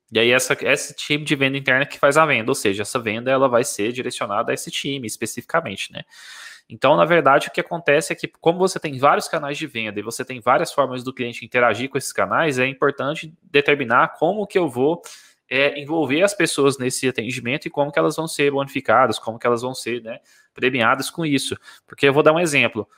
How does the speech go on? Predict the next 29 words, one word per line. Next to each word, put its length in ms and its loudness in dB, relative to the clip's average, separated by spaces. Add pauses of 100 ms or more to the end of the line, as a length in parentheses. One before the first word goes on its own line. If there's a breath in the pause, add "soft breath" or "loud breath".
O 100 -8
cliente 300 -2
ele 60 -4
pode, 460 2
é, 300 2
ligar 260 4
pra 120 0
um 40 -4
vendedor, 520 2
falar 240 4
com 100 -8
ele 100 -6
que 120 -2
ele 80 -4
quer 140 0
fazer 200 -4
um 20 -12
pedido, 320 0
mas 140 2
não 80 -4
fecha 260 2
na 120 0
hora. 280 6
Aí 120 4
depois 260 0
ele 160 -4
entra 220 -14
no 80 -10
e-commerce, 600 -10